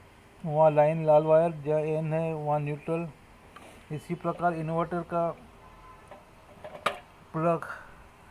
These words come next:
इसमें पीला वायर जो लाइन में लगा है, यहाँ लगा देने से normal सप्लाई यहाँ पीले वायर में आएगा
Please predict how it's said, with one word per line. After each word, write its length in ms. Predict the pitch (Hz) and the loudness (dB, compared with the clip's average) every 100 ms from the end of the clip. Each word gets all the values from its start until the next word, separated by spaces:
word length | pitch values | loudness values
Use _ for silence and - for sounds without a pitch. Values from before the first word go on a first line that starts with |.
| - - - - - - - 156 | -20 -20 -20 -20 -20 -20 -18 -12
इसमें 320 | 156 165 180 | -10 -4 -6
पीला 340 | 180 160 170 170 | -4 0 4 6
वायर 220 | 170 160 | 4 2
जो 180 | 170 160 | 0 4
लाइन 220 | 151 160 | 4 4
में 120 | 175 | -2
लगा 320 | 165 151 147 | 0 2 2
है, 160 | 156 160 - - - - - - - - - - 147 | 0 -2 -14 -20 -20 -20 -20 -20 -20 -20 -20 -16 -6
यहाँ 200 | 156 156 | -2 0
लगा 300 | 151 143 160 | 2 2 2
देने 280 | 160 160 | 2 -4
से 220 | 151 160 151 - - - - - - - - - - - - - - - - - - - - - - - - - - - - - - - 185 | -6 -6 -8 -10 -20 -20 -20 -20 -20 -20 -20 -20 -20 -20 -20 -14 -14 -14 -20 -20 -20 -20 -20 -18 -12 -12 -14 -20 -20 -20 -20 -20 -20 -18 -8
normal 480 | 156 147 151 170 165 | -2 2 2 0 -4
सप्लाई 960 | 160 151 156 165 143 - - - 156 | -4 -6 -4 -4 -6 -14 -20 -20 -12
यहाँ 160 | 147 156 | -6 -6
पीले 320 | - 151 156 | -6 -8 -2
वायर 240 | 156 156 156 | 2 0 0
में 140 | 156 | -2
आएगा 400 | 151 143 156 | -2 -2 -4